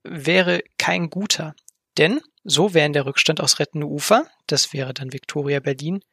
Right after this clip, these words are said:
schon acht Punkte. Denn T S V Havelse hat ausgerechnet gegen Türkgücü München in dieser Saison drei Punkte geholt. Das ist gegen nicht so viele andere Mannschaften gelungen und deswegen in mehrfacher Hinsicht bitter,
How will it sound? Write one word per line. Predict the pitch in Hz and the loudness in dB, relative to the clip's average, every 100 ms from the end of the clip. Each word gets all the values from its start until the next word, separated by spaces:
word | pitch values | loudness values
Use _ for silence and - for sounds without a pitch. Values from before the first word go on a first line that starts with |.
| _ - - | _ -14 2
schon | - 233 - - | 4 4 2 0
acht | 220 - - - | 0 2 -2 -2
Punkte. | - 135 127 - - _ _ _ - | -10 -8 -6 -8 -8 _ _ _ 2
Denn | 139 170 302 _ - - | 2 0 -8 _ -10 -2
T | 190 | 2
S | 208 | 4
V | 170 160 | 2 4
Havelse | 214 170 151 180 | 4 4 4 2
hat | 156 | 2
ausgerechnet | - 214 - 180 180 - 165 | 2 0 0 -2 -2 -4 -4
gegen | 175 165 | -4 -4
Türkgücü | - 190 185 - | -4 -4 -4 -2
München | 151 196 - 143 | -2 0 -2 -4
in | 143 | -4
dieser | 147 151 | 0 2
Saison | 147 143 156 185 175 | 2 2 0 -2 -4
drei | 151 160 | -2 -2
Punkte | - 196 247 - | 0 -2 0 -2
geholt. | 127 117 127 180 - - _ _ | -2 -6 -4 -2 -2 -2 _ _
Das | - 147 | 0 0
ist | 185 170 196 | 4 6 6
gegen | 170 160 160 | 4 0 2
nicht | 185 - | 4 2
so | |
viele | 185 185 165 | 0 -2 -4
andere | 170 180 165 | -2 -2 -2
Mannschaften | 151 160 160 - - | 0 0 0 -2 -6
gelungen | 143 151 151 175 - - - - | -8 -6 -6 -8 -12 -18 -18 -10
und | - 139 | -6 0
deswegen | 151 151 - 151 151 151 151 | 4 4 2 -2 -4 -8 -8
in | - 139 | -6 -2
mehrfacher | 135 151 160 147 | 2 2 2 0
Hinsicht | 135 147 139 135 - _ _ _ - | -2 -2 -2 -4 -6 _ _ _ -2
bitter, | 170 165 160 | 2 4 2